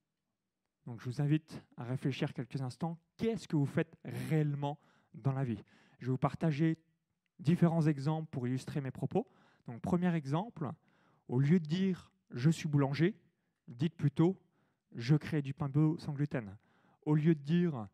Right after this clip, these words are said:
Je suis garagiste », dites plutôt : « Je suis réparateur de voitures Volkswagen » ou « Je suis réparateur de voitures Porsche », et cetera. Au lieu de dire : « Je suis avocat fiscaliste », dites plutôt : «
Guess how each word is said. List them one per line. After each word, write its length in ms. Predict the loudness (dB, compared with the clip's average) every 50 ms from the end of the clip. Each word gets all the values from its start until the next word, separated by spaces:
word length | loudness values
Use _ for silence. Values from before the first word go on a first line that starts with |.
| _ _ _ _ _ _ _ _ _
Je 240 | -14 -8 2 4 4
suis 180 | 4 4 0 -2
garagiste », 720 | -2 -2 -4 -4 -4 -2 -2 -2 -4 -4 -10 _ -20 -20 -20 _ _ _
dites 260 | -20 -8 -6 -6 -6 -2
plutôt : « 460 | -2 -2 0 2 4 2 2 2 0 _ _ _ _ _ _ _ _ _
Je 160 | -2 2 2
suis 360 | 2 2 0 -2 0 -2 -2 -4 _
réparateur 960 | -12 -10 -4 -4 -4 -2 -2 -2 -2 -2 -2 -4 -6 -6 -2 -2 -2 -2 -2
de 100 | -4 -4
voitures 300 | -4 -4 -4 -2 -4 -4
Volkswagen » 580 | -2 -2 -4 -2 -2 -4 -4 -4 -4 -6 -6 -6
ou « 40 | -8
Je 120 | -8 -8 -8
suis 180 | -8 -8 -10
réparateur 580 | -8 -8 -8 -8 -8 -10 -10 -8 -6 -6 -6 -6
de 60 | -6
voitures 360 | -6 -8 -8 -6 -8 -10 -8
Porsche », 260 | -6 -8 -8 -8 -10 -14
et 60 | -14
cetera. 380 | -10 -10 -10 -8 -8 -8 -8 -12 _ _ _ _ _ -20 _
Au 140 | 2 2 2
lieu 180 | 4 4 2
de 60 | 2
dire : « 480 | 2 2 2 2 2 2 0 -2 -6 -8 -10 _ _ _ _ _ _ _ -12
Je 220 | -8 2 4 4
suis 320 | 4 4 2 -2 0 0 0
avocat 320 | 0 0 0 0 0 -4
fiscaliste », 640 | -4 -4 -8 -8 -6 -4 -4 -4 -6 -6 _ -20 _ _ _ _ _ _ _ _ _ _
dites 320 | -20 -6 -4 -4 -4 -4 _
plutôt : « 380 | -2 -2 2 4 2 2 2